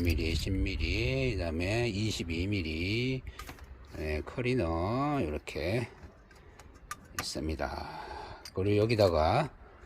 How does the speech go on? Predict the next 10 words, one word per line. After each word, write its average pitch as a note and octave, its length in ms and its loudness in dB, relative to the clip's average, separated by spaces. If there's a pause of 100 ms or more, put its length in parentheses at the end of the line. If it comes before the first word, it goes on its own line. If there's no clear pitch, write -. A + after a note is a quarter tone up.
(800)
그 E2 420 4 (600)
산소 C3 340 2
센서 B2 340 4
앞에, F#2+ 380 4 (720)
어, D#2 680 2 (1400)
어댑터를 A#2+ 440 8
달 D2 160 4
겁니다. D2 460 -2 (680)
자, D#2+ 500 2
요거 F2 480 10